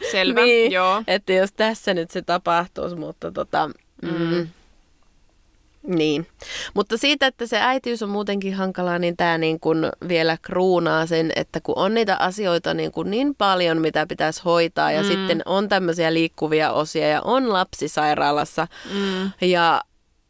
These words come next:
Speaker 1: se vaan, oikeastaan se, että se on siellä sairaalassa, tai se joku, niin kuin mä tiedän, että meille tulee flunssa,
Speaker 2: Mm.
Speaker 1: niin mulla tulee jo siitä semmonen,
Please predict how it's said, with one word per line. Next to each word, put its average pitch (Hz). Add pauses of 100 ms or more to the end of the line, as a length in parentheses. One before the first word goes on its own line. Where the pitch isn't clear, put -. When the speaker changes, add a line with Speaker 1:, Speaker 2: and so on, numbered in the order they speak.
(1200)
Speaker 1:
se 233
vaan, 202 (920)
oikeastaan 240
se, 262 (320)
että 185
se 185
on 180
siellä 175
sairaalassa, 165
tai 175
se 202
joku, 170 (240)
niin 170
kuin 160
mä 160
tiedän, 175
että 156
meille 160
tulee 160
flunssa, 240 (240)
Speaker 2:
Mm. 208
Speaker 1:
niin 208
mulla 208
tulee 180
jo 175
siitä 175
semmonen, 147